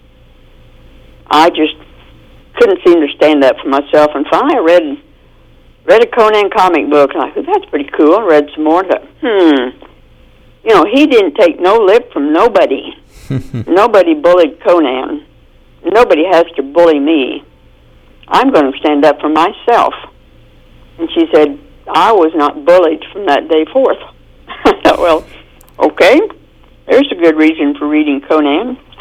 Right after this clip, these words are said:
Speaker 1: <laughs>
Speaker 2: Indeed. Um, so Howard, Howard was a big guy, and, and he liked to box as well. Was that correct?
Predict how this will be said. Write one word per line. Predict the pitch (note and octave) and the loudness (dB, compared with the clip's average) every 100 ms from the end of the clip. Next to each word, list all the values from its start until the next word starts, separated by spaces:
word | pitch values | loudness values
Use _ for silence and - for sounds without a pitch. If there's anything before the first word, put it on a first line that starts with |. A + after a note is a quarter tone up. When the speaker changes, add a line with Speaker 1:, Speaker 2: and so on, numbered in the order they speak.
| - - | -12 -12
Speaker 1:
<laughs> | - - - - | -14 -14 -14 -10
Speaker 2:
Indeed. | A#2+ G#2+ A2 G2+ F#2 - - - - - | -8 -4 -4 -6 -10 -18 -20 -20 -20 -10
Um, | A#2+ G#2+ F#2 - - - - - - | -6 -4 -4 -6 -16 -16 -12 -12 -8
so | - A2+ | -6 -4
Howard, | C#3+ E3 B2 - | -2 0 0 -2
Howard | C#3 E3+ D3 | -2 -2 -2
was | A#2 | -6
a | G2+ | -4
big | C#3+ - | -6 -4
guy, | G2 G2 C#3+ G3+ - - | -2 -2 -2 -8 -16 -10
and, | - A#2 | -6 -4
and | A#2+ | -2
he | A#2 | -2
liked | B2+ C3 | -2 -4
to | A2+ | -6
box | A2 D3+ - - | -4 -4 -4 -10
as | A#2 | -6
well. | G#2+ D#3 | -6 -6
Was | D3+ | -8
that | - - | -10 -10
correct? | C#3 G3 A#3 | -8 -8 -10